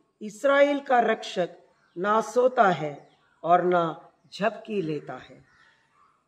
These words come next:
प्रभु ही तुम्हारा रक्षक है, वे छाया की तरह तुम्हारे दाहिनी रहता है।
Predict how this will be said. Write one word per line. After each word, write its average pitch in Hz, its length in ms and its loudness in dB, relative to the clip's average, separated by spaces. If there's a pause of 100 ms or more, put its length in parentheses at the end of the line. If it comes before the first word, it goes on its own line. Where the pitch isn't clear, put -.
प्रभु 254 400 2
ही 254 220 -4
तुम्हारा 208 480 0
रक्षक 196 460 -4 (100)
है, 143 200 -14 (640)
वे 240 180 4 (100)
छाया 214 540 4 (460)
की 190 120 -8
तरह 160 420 0 (680)
तुम्हारे 233 600 2
दाहिनी 254 680 2
रहता 226 520 -2
है। 160 420 -2